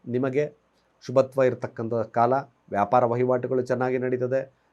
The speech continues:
ಜನಾನುರಾಗಿಗಳಾಗ್ತಕ್ಕಂಥ ಸನ್ನಿವೇಶಗಳು ಬರ್ತಕ್ಕಂಥದ್ದು ಇರುತ್ತೆ. ಹಾಗೆ ಆರೋಗ್ಯದ ಬಗ್ಗೆ ಎಚ್ಚರಿಕೆಯನ್ನು ವಹಿಸ್ಕೊಳ್ತಕ್ಕಂಥದ್ದು ನಿಮಗೆ ಶುಭತ್ವ. ಯಾಕೆಂದರೆ ಕೇಂದ್ರ ಸ್ಥಾನ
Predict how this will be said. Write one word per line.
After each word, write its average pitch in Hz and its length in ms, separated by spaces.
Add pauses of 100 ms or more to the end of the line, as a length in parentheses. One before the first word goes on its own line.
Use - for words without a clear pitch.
ಜನಾನುರಾಗಿಗಳಾಗ್ತಕ್ಕಂಥ 123 1400
ಸನ್ನಿವೇಶಗಳು 123 600
ಬರ್ತಕ್ಕಂಥದ್ದು 117 560
ಇರುತ್ತೆ. 120 440 (480)
ಹಾಗೆ 135 180
ಆರೋಗ್ಯದ 156 520
ಬಗ್ಗೆ 120 300
ಎಚ್ಚರಿಕೆಯನ್ನು 113 560
ವಹಿಸ್ಕೊಳ್ತಕ್ಕಂಥದ್ದು 101 960 (280)
ನಿಮಗೆ 95 360 (220)
ಶುಭತ್ವ. 117 360
ಯಾಕೆಂದರೆ 104 360
ಕೇಂದ್ರ 120 340
ಸ್ಥಾನ 127 320